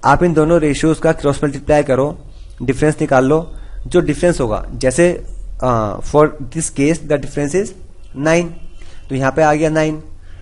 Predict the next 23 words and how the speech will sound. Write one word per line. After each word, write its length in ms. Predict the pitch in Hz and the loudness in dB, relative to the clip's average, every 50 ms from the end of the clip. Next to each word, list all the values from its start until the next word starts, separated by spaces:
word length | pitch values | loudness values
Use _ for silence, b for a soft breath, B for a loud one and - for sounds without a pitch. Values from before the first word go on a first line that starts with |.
| b - | b -2
अब 100 | 151 160 | 0 2
आपको 280 | 165 170 - 208 196 | 0 0 0 -2 -4
सिर्फ 220 | 180 - 190 180 190 | -2 -2 -2 -2 -2
इसको 300 | - 156 - - 180 170 | -4 -8 -4 -2 -2 0
solve 220 | - 170 160 160 | 2 2 2 2
करना 280 | 135 143 123 120 117 123 | 2 0 0 0 -2 -2
है, 180 | 135 151 - - b b b b b b b - - | -4 -4 -6 -10 b b b b b b b -4 -2
और 100 | - - | -2 -2
इसको 260 | - - - 196 180 | -4 -4 -4 -4 -2
solve 300 | - 170 170 170 170 - | 0 2 2 2 2 0
करके 220 | - 147 143 175 | -2 -2 -2 0
जो 140 | 156 165 165 | 0 2 2
आपकी 200 | 156 151 - 170 | 2 2 2 2
value 280 | 143 143 135 139 151 143 | 2 2 2 2 2 2
आएगी, 220 | 123 127 127 170 | 2 0 0 0
वो 180 | 165 180 175 151 | 0 2 0 0
हमेशा 580 | 120 123 139 139 151 180 196 180 - 175 147 | 2 0 0 0 2 0 0 0 0 0 0
आपकी 420 | 127 120 117 113 - - 147 156 156 | 2 0 0 -2 -4 -6 -6 -4 -2
value 360 | 139 135 131 135 147 143 131 | 0 0 0 0 0 0 0
आएगी 300 | 113 110 113 127 156 165 | 0 0 0 0 -2 0
वन 280 | 139 135 143 156 160 | 0 -2 -2 -2 -2
रेशियो 320 | 139 127 117 120 - 127 120 | -4 -4 -6 -6 -6 -6 -6
की। 340 | 123 120 139 110 95 92 | -4 -4 -4 -6 -6 -8